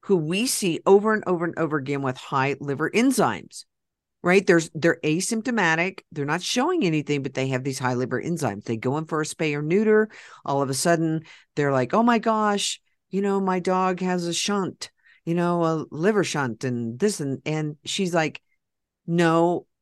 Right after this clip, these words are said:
the majority of the time, they can't breathe.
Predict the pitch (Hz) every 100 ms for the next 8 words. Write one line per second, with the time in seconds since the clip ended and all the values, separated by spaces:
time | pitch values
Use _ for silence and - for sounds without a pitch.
0 | _ - 165 170 147 147 196 277 247 170
1 | 139 135 - 123 117 120 127 139 _ _
2 | _ _ 165 180 254 277 233 294 277 117